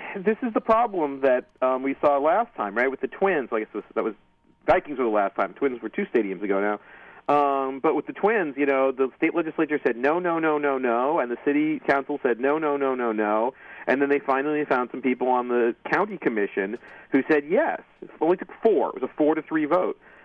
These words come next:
um, and they passed the county sales tax. And, uh, at least one of those people is still on the county commission, and a couple of them are saying, "Hey, we still got the sales tax hike. How about we carve out a piece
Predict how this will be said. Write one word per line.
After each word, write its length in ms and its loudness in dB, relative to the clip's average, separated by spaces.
um, 640 0
and 180 0
they 220 2
passed 360 -2
the 200 -2
county 300 0
sales 260 2
tax. 360 -2
And, 520 0
uh, 520 2
at 180 0
least 280 0
one 120 4
of 60 0
those 140 2
people 280 -2
is 80 -4
still 160 2
on 160 2
the 60 -6
county 260 0
commission, 520 -2
and 560 -2
a 140 2
couple 300 0
of 40 0
them 280 -2
are 420 0
saying, 260 -2
"Hey, 300 2
we 220 0
still 140 0
got 200 -2
the 160 -8
sales 240 0
tax 260 0
hike. 300 -2
How 100 4
about 100 2
we 100 0
carve 460 0
out 160 2
a 60 -4
piece 180 -10